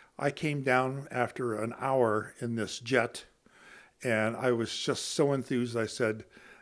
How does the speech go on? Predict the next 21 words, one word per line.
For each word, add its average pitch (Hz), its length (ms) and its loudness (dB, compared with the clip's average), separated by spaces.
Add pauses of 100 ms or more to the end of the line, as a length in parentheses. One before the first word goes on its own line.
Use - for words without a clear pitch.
"Navy, 139 520 2 (120)
I 127 100 2
want 117 220 4
to 113 60 0
go 113 180 0
Navy 123 360 2
flight." - 440 -4 (1200)
So, 127 280 4 (400)
uh, 113 440 4 (420)
I 131 100 8
did 202 260 2
get 185 200 6
the 147 120 -2
appointment 127 540 -2
to 120 100 -6
the 117 100 -6
U 120 140 4
S 117 160 0
Merchant 131 300 -4
Marine 139 160 0
Academy. 107 600 -2